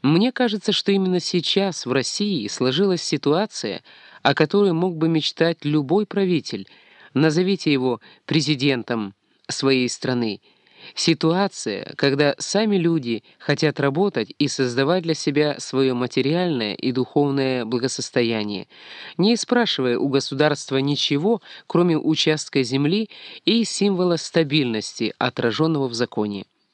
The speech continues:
Не это ли является мечтой любого государства: открыть неиссякаемый источник богатства и благосостояния внутри себя, обрести стабильность в самом себе и независимость от внешних неприятностей?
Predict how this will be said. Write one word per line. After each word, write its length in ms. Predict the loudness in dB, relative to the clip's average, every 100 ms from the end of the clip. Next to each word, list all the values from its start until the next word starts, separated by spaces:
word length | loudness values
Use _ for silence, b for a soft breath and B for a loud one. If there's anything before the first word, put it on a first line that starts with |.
| _ _ B B B B B B 0
Не 260 | 4 4
это 200 | 2 2
ли 140 | 2 2
является 540 | 2 2 0 0 0
мечтой 520 | 0 0 0 2 2
любого 480 | 2 2 4 4 2
государства: 840 | 0 -4 -2 0 -2 -4 -8 -8 -8 B B B
открыть 540 | 0 4 2 2 0
неиссякаемый 760 | 0 0 0 -2 0 0 0 0
источник 560 | -2 -2 -2 0 0 0
богатства 720 | 0 0 -2 -4 -4 -4 -4 B B
и 120 | 2
благосостояния 960 | 2 2 0 -4 0 2 2 2 0 -2
внутри 480 | 0 -2 0 -2 -2
себя, 480 | -4 -4 -4 -8 B B B
обрести 640 | 2 4 0 -2 0 0 B B
стабильность 1040 | -12 -2 -2 0 0 0 2 0 -4 -8
в 60 | -4
самом 360 | -2 0 -2
себе 440 | -2 -4 -2 -2 -4 B B
и 120 | 0 0
независимость 880 | 0 0 0 -2 -2 -2 -2 -4 -8
от 180 | -6 -2
внешних 580 | 0 0 -2 -4 -4 -4
неприятностей? 920 | -2 -2 -2 -4 -8 -10 -10 -12